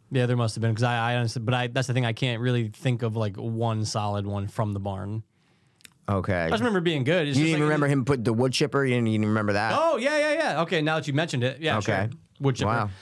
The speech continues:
Speaker 1: But, like, but
Speaker 2: You didn't
Speaker 1: that's
Speaker 2: like it that much? It's okay.
Speaker 1: No,
Speaker 2: You
Speaker 1: it
Speaker 2: didn't
Speaker 1: was
Speaker 2: like
Speaker 1: good.
Speaker 2: the barn scene that
Speaker 1: No,
Speaker 2: much. Mikey,
Speaker 1: honestly,
Speaker 2: it's
Speaker 1: it's one of my
Speaker 2: fine.
Speaker 1: favorite scenes in the movie, for sure. Action scenes, for sure.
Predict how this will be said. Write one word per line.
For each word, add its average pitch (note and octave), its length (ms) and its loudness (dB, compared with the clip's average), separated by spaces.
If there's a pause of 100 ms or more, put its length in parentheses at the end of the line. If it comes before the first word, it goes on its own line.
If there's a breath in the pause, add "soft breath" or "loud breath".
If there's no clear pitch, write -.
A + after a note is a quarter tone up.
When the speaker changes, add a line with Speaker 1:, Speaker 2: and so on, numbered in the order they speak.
(140 loud breath)
Speaker 1:
But, F#3 100 2
like, F#3 500 -4
but E3+ 120 0
Speaker 2:
You C#4+ 60 4
didn't F4 160 2
Speaker 1:
that's - 20 2
Speaker 2:
like F4 180 0
it C#4+ 60 -4
that D#3+ 120 2
much? D3 140 0
It's - 100 -4
okay. C4+ 400 0
Speaker 1:
No, C4+ 80 2
Speaker 2:
You F#4+ 60 4
Speaker 1:
it - 20 2
Speaker 2:
didn't B4 80 2
Speaker 1:
was B3+ 60 2
Speaker 2:
like C4 100 0
Speaker 1:
good. F#4 120 2
Speaker 2:
the - 60 2
barn A3+ 200 2
scene E3 160 2
that B2+ 120 2
Speaker 1:
No, A2 60 2
Speaker 2:
much. A2+ 320 0
Mikey, F3+ 200 0
Speaker 1:
honestly, C#4 280 0
Speaker 2:
it's G3+ 40 0
Speaker 1:
it's D#3 60 0
one D#3 140 2
of C#3+ 60 0
my G#3+ 80 0
Speaker 2:
fine. G#3+ 80 -4
Speaker 1:
favorite G#3+ 440 0
scenes G3 240 0
in E3+ 60 0
the E3 40 2
movie, A3 200 0
for D#3+ 100 0
sure. A3 160 0
Action E3 380 -2
scenes, B2+ 240 -2
for B2 100 -12
sure. A2+ 320 -4